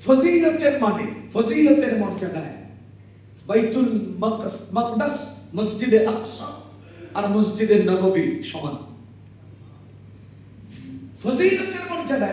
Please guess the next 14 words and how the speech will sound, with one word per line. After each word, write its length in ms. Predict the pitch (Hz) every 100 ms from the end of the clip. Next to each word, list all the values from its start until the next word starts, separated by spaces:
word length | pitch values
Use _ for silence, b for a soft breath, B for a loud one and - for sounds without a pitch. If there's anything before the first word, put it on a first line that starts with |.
| 269
এক 80 | 269
ওয়াক্ত 240 | 285 285 269
নামাজ 220 | 262 269 269 -
আদায় 200 | 254 220
করলে 280 | 214 175 160 - - - - - - - - - - - - - -
কোন 120 | 254 254
কোন 100 | 302 294
রিওয়ায়েতে 360 | 285 277 269 254 240
আছে 140 | 277 269 -
পঞ্চাশ 480 | 269 262 - 302 285 - -
হাজার 420 | 226 247 294 302 285
ওয়াক্ত 240 | 277 277 262 233
নামাজের 320 | 214 190 190
সওয়াব 260 | - 160 -